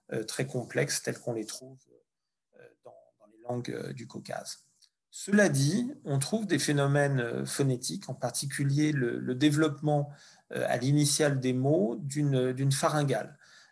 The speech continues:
Alors qu'en persan, pour dire l'eau, on dit ab, en djoughouri, on dit av.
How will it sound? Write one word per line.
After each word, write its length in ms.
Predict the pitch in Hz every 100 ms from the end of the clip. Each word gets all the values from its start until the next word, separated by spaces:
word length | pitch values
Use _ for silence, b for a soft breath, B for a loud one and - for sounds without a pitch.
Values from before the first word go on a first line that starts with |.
| -
Alors 200 | 131 131
qu'en 140 | 147
persan, 480 | 139 147 - 160 147
pour 180 | 139 117
dire 220 | 120 120
l'eau, 300 | 123 131 -
on 80 | 113
dit 200 | 110 113 -
ab, 460 | 117 139 160 202 196 B B -
en 140 | 139
djoughouri, 400 | 131 131 127 170
on 120 | 151
dit 200 | 131 147 147
av. 500 | 92 104 131 -